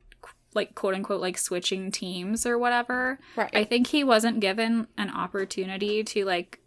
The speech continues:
Speaker 1: advocate for himself and what he actually wanted. And I'm sure it's really easy to get caught up in, like, the show, production, all of that stuff. It's stuff we've talked
Speaker 2: Mm-hmm.
Speaker 1: about over and over and over again.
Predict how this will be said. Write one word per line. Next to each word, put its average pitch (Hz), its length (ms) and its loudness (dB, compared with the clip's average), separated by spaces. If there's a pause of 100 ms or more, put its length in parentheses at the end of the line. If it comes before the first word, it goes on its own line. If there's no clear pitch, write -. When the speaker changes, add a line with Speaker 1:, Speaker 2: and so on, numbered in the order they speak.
(520)
Speaker 1:
advocate 208 560 0
for 208 120 -4
himself 190 480 0
and 208 100 -2
what 190 120 -4
he 202 180 -4
actually 190 500 -2
wanted. 185 600 -2 (380)
And 254 120 10
I'm 226 100 8
sure 330 240 6
it's 302 140 0
really 226 280 6
easy 196 340 0
to 196 120 -2
get 185 180 -2
caught 170 220 0
up 165 220 0
in, 185 180 -4
like, 165 280 -10
the 185 100 -2
show, 165 640 2 (100)
production, - 840 -2
all - 200 -4
of 196 80 -8
that - 180 -6
stuff. - 240 -6
It's 202 140 -4
stuff - 200 -4
we've 254 160 -2
talked 302 180 2
Speaker 2:
Mm-hmm. - 20 0
Speaker 1:
about - 340 -2
over 208 380 0
and 196 140 -6
over - 280 -6
and 165 140 -6
over 180 320 -10
again. 185 480 -6